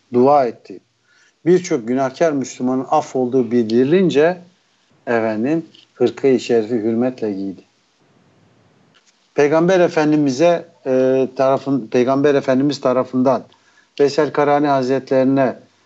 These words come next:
e, gönderilen, e, bu hediye edilen hırka-i şerif Van civarında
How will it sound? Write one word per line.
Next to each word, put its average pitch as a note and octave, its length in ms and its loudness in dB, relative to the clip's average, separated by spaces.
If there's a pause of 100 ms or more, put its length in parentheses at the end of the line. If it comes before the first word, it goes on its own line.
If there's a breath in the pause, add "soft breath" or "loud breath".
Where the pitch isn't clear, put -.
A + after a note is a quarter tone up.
(180)
e, B2+ 400 4
gönderilen, C3 720 2 (400)
e, B2 320 4
bu B2 360 4
hediye C3 320 2
edilen A#2+ 360 -2
hırka-i C3 400 -2
şerif D#3+ 400 -2 (600 soft breath)
Van F3 280 2
civarında C3+ 880 -2